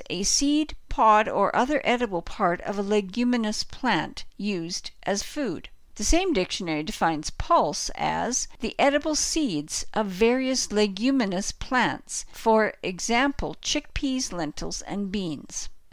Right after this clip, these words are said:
Legumes are a group of vegetables that encompasses peas, lentils, and beans. There are many different types and sizes of legumes, such as black beans, kidney beans, fava beans,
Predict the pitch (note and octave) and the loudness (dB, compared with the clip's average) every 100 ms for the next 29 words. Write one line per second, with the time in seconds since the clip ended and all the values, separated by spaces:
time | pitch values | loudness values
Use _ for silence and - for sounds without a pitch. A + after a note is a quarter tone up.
0 | - - C#4 F4+ D4+ G3+ F#3 F3+ G3 A#3+ | -10 6 8 8 4 2 2 2 0 -4
1 | B3+ D4+ A#3+ A#3 - - F3+ F#3 G3 F3+ | -4 -2 0 0 -2 -6 -4 0 0 0
2 | F#3+ - F4+ E4 C4 G#3 F3+ - C#4+ C#4 | -2 -2 0 2 2 2 0 -2 0 2
3 | D4 C#4+ G#3 F#3+ F#3 G3 G#3+ G3+ G3 A#3+ | 0 0 -2 -2 -2 -6 -4 -4 0 0
4 | E3 - - - - A3+ A3 G#3 B3+ D#4 | -2 -6 -10 -10 -6 4 4 6 4 4
5 | D4 D4 - F3+ - - G#3+ - - G3+ | 2 0 0 -4 -4 0 0 0 -4 -4
6 | - A3+ A3+ A3 F#3 G3 F#3 A3 G3 E3 | 0 2 2 0 -2 -4 0 -2 -2 -6
7 | - - - - - G3+ - F#3+ - G#3+ | -8 -10 -12 -12 0 0 0 -6 -2 4
8 | A#3 A#3+ B3 A#3 A#3 - - A3+ A3 G3 | 4 4 -4 -2 -4 -4 -4 -2 -2 -2
9 | G#3+ G#3+ G#3 - F3+ G3 A3+ A3+ G#3 A3 | -2 -2 -2 0 4 4 4 0 -2 -2
10 | A3 G#3+ - | -2 -4 -6